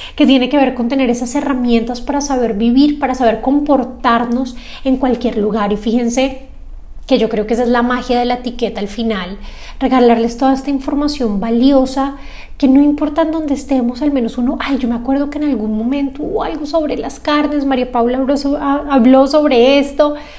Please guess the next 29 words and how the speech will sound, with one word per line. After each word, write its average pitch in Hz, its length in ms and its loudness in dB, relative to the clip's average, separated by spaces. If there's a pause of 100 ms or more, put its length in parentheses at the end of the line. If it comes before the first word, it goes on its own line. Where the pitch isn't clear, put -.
(300)
Hombre, 240 360 0
vamos 220 220 -4
a 262 60 0
buscar 277 380 0
y 294 60 4
vamos 240 260 2
a - 20 -8
estudiar 220 640 -2 (200)
para 240 160 0
estar 240 280 -2
siempre 285 480 0
armados, 285 580 0 (280)
estar 269 300 0
siempre 254 360 0
preparados 269 720 0
y 269 40 2
sentirnos 233 520 0
seguros, 285 680 2
porque - 300 -8
al 214 80 -2
final, 214 300 -4
por 294 160 0
supuesto, 262 600 0 (340)
que 254 180 4
esto 240 260 -2
se 269 160 -4
traduce 247 800 -2 (300)
en 220 400 -2
información 226 720 0